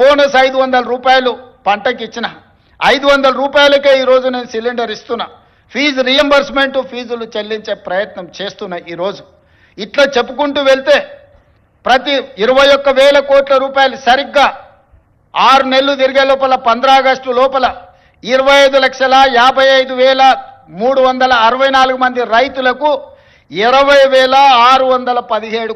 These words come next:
కోట్ల రూపాయల రైతు రుణమాఫీ చేసి రెండు లక్షల రూపాయల వరకు రైతు అప్పు ఉన్న, అప్పు ఉన్న అందరికీ అప్పు నుంచి విముక్తి కలిగించిన,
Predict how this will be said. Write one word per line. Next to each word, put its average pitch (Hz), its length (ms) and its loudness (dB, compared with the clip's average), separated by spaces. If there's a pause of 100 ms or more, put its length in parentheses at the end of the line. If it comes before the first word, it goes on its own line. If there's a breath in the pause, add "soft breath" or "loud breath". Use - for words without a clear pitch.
కోట్ల 220 380 -10
రూపాయల 196 360 -8 (200)
రైతు 185 260 -10 (100)
రుణమాఫీ 196 540 -6 (100)
చేసి 226 220 -10 (120)
రెండు 214 220 -6 (100)
లక్షల 220 240 -6 (100)
రూపాయల 202 380 -6
వరకు 185 260 -10 (100)
రైతు 208 260 -8 (100)
అప్పు - 240 -12
ఉన్న, 202 120 -8 (580 loud breath)
అప్పు 233 300 -6 (140)
ఉన్న 220 140 -4 (140)
అందరికీ 285 680 -2 (220)
అప్పు 220 260 -10
నుంచి 214 280 -14
విముక్తి 185 460 -14
కలిగించిన, 160 420 -10